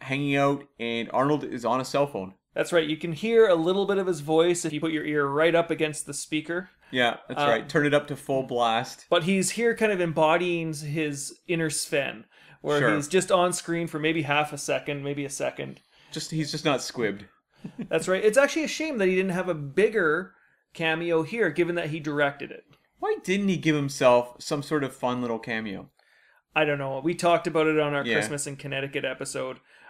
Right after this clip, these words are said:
Speaker 2: Uh, I don't think we have to go down that road again, but it is a big question mark. Like, why not? He's on set anyways. He's directing, and he wants it to be successful.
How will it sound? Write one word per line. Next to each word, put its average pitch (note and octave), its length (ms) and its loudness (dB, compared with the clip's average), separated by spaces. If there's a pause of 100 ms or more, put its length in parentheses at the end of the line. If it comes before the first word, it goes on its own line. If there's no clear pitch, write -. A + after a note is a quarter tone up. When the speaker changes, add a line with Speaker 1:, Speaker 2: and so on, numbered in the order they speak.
Speaker 2:
Uh, C3 160 -4
I C#3+ 80 2
don't C#3+ 180 -4
think C#3 160 -10
we C#3 100 -8
have C3 140 -4
to C3+ 60 -12
go C3 180 -10
down C3 300 -6
that B2+ 260 -10
road C3+ 240 -4
again, C3+ 420 -8
but C3+ 200 -4 (160)
it F3+ 120 4
is A3+ 140 6
a A#3 60 -2
big G3+ 220 -4
question G3+ 460 -2
mark. C3+ 340 -6 (540)
Like, D#3 220 -2
why F#3 180 -2
not? G3+ 260 -4
He's C#3+ 140 -6
on E3+ 200 0
set F3 260 0
anyways. D3 600 -4
He's D3 200 -8
directing, D3+ 460 0
and C3 120 -10
he C#3 100 -6
wants D3 260 -6
it C#3+ 80 -16
to D3 40 -8
be C#3 120 -10
successful. C#3 800 -6